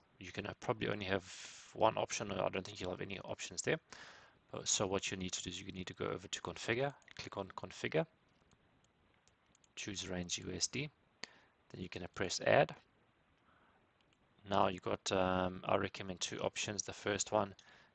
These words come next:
is gonna be twenty-four tick trend and reversal is ten. You can also use forty-four, on forty-four, uh,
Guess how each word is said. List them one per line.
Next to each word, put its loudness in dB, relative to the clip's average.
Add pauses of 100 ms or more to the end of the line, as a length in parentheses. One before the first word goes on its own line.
is -4
gonna -4
be -6
twenty-four 0 (460)
tick -4
trend -2
and -2
reversal -2
is 0
ten. 0 (500)
You -10
can -10
also 2
use -6
forty-four, 0 (1120)
on -10 (120)
forty-four, -4
uh, -2